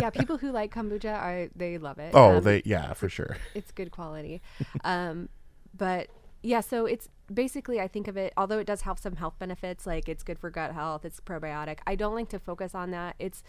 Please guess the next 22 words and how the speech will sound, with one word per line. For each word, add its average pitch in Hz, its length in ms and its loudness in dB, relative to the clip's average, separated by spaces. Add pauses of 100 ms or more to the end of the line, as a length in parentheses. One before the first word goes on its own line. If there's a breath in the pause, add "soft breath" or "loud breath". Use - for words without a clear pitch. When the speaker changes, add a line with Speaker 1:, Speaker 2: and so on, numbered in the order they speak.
(280 loud breath)
Speaker 1:
it's 196 140 -6
a 208 80 2
drink 190 280 -2
alternative. 151 540 -6
So 185 180 -4
when 180 120 2
you're 185 200 0
like, 165 300 -2
"I'm 170 180 -2
thirsty, 202 560 -6
I 160 200 -6
need 175 180 -4
something 165 260 -8
refreshing," 151 760 -8 (440 soft breath)
instead 180 440 -2
of 175 260 -4
going 170 320 -4
for 147 580 -4
a 147 260 -6 (120)
Pepsi - 520 -12 (120)
or, 147 420 -8 (120)
um, 151 480 -12